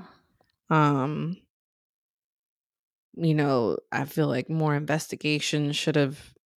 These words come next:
happened. He should have never gone back.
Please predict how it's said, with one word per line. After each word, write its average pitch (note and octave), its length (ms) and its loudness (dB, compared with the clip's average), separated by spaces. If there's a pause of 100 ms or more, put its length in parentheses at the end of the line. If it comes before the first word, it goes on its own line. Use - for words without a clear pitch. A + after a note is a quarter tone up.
(120)
happened. D3 580 -2
He D3+ 120 -6
should D#3 240 0
have D3 100 2
never D3+ 320 2
gone C#3 360 0
back. D3 600 -2